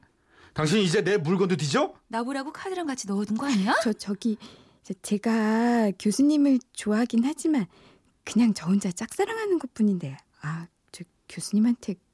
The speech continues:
Speaker 3: 너무 그러지 마세요.
Speaker 2: <gasps> 너 진짜 당돌하구나.
Speaker 1: 당신이 애한테 왜 그래?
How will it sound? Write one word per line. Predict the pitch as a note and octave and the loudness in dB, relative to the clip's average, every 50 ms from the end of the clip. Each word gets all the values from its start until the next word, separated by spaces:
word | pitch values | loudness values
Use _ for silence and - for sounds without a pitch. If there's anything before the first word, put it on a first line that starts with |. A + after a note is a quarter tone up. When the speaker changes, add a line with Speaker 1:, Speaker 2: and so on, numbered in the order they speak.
| _ _ | _ _
Speaker 3:
너무 | - D#3+ F3+ G3 F#3 | -2 2 2 2 0
그러지 | - - - G3 - G#3 | 0 -6 -10 -10 -8 -6
마세요. | - D3+ D3 D#3+ - - A#3+ A#3+ A#3+ A3+ | -6 -6 -6 -6 -2 0 2 2 2 2
Speaker 2:
<gasps> | A3 G#3+ G#3+ G#3+ G#3 G#3 G3 F#3+ F3+ F3 E3+ E3+ F3 - - - - - - - - - - - - - - - - - | 2 0 0 0 0 -2 -2 -4 -4 -6 -6 -6 -6 -6 -6 -6 -8 -8 -8 -8 -8 -10 -10 -10 -12 -14 -14 -12 -4 0
너 | F#3+ G#3+ D4 E4+ E4+ | 2 2 2 2 0
진짜 | - - A3 A3+ A3+ - - G4 B4 | -2 0 0 0 0 0 -2 -2 -2
당돌하구나. | - - A3+ B3 C4 C4 D4+ G4+ G4+ F4+ D4+ - A#3+ A3 F#3 F3+ B3 E4+ B4+ A#4 D4+ G3+ | 0 2 4 4 4 4 4 4 2 2 0 0 -2 -4 -2 0 0 0 2 2 0 0
Speaker 1:
당신이 | A2 C3+ C3 - - - - D3 E3+ A3 C#4+ | 0 -2 -2 -2 -4 -2 0 0 2 2 0
애한테 | C#4 A3+ G3 F#3+ F#3+ - - G#3+ | -2 -4 -4 -6 -6 -4 -2 0
왜 | D4+ F4 | 2 2
그래? | D#4 D4 D#4 C#4 A#3+ G3 F3 D#3+ E3 G3+ A#3+ G#3+ D3+ A2+ F#2 | 4 4 4 4 4 4 4 4 4 4 4 4 2 0 -2